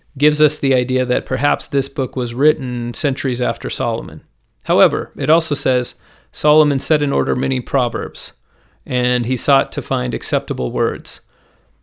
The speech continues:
So maybe the, it's clear that the, the author of the book is not the same person as the preacher, but was the preacher Solomon, or did the author of the book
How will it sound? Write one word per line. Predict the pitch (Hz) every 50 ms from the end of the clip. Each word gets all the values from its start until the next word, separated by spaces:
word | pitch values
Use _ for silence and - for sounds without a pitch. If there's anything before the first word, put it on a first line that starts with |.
| _ _ _ _ _ _ -
So | - - 160 147 143 139 139 -
maybe | 143 147 160 165 180 170 156 -
the, | - 147 147 135 - - _ _ - 151 -
it's | - 156 123 -
clear | - - - 208 233 226
that | 185 165 -
the, | - 139 139 135 131 131 127 127
the | 151 147 135 127 -
author | - 170 208 233 226 - 156
of | 139 127
the | 127 120
book | 117 - 147 127 123 - -
is | 151 139 135 151
not | 156 151 139
the | - 147
same | - - 165 151 143
person | - - 156 - - 139 117
as | - - 147 143 139 135
the | - 113
preacher, | - - 143 139 135 - - 104
but | - - 127 131
was | 135 151 165 165 156 143
the | 147 135
preacher | - - - 190 190 - - 151
Solomon, | 131 - - 151 147 151 160 170 185 190 165
or | 127 131 131
did | 131 127 120
the | 123 123
author | 127 135 139 135 - 131 123
of | 123 127
the | 127 113
book | 117 - 120 120 120 - -